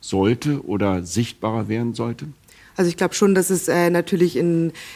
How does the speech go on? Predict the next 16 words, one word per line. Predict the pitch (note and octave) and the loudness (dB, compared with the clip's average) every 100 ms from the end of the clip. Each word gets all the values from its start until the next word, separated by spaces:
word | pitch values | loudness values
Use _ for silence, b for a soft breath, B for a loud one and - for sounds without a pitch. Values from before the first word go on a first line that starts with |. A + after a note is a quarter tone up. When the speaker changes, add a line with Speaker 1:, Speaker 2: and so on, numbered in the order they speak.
| B | B
Speaker 2:
äh, | E3+ D#3+ D#3+ | 0 2 4
in | E3+ | 2
dieser | E3 E3+ E3+ E3 E3 | 4 4 4 4 4
Gastronomie-Bubble, | F3 E3+ F3 F3+ F#3+ F#3+ F3+ F3 F3 | 2 0 2 2 4 4 2 4 4
in | D#3+ D#3 | 4 4
der, | E3 D#3+ D#3+ D#3+ D#2 | 4 6 4 2 2
äh, | D#3+ D3+ D3+ | 2 2 2
ich | G3+ - | -2 0
bin, | - G3 F#3+ F#3 B B B | 2 4 4 0 B B B
äh, | F3+ E3+ E3 | 2 4 4
was | D#3 E3+ | 2 2
ist, | F3 - | 0 0
was, | E3+ D#3 - - _ _ _ | 0 0 -6 -12 _ _ _
was, | F3+ E3+ | -2 -2
wo | D3+ | 0
es | E3 | -2